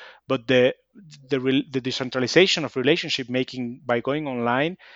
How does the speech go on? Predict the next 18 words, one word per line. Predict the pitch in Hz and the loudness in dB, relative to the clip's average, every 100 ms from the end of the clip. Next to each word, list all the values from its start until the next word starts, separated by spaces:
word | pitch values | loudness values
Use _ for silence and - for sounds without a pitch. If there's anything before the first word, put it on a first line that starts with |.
| - | -20
is | - | -2
probably | 156 175 165 | 6 8 8
going | 143 147 - | 4 2 -2
to | 135 127 123 - - _ _ | -4 -2 -4 -8 -20 _ _
decrease | 135 - - 143 196 160 | -8 -8 -6 -2 -2 2
the | 131 | 2
attractiveness | 117 - 147 - 120 123 117 - | 2 0 0 -2 -10 -6 -6 -6
of, | 113 113 - | -8 -10 -12
of | 127 | -8
an | 123 | -4
M | 135 139 | -4 -2
B | 120 117 104 92 _ - | -2 -2 -2 -10 _ -6
A, | |
uh, | 113 123 | -4 -4
over | 131 117 | -6 -8
the | 113 117 | -6 -6
long | 117 110 | -6 -10
term. | 113 101 | -12 -12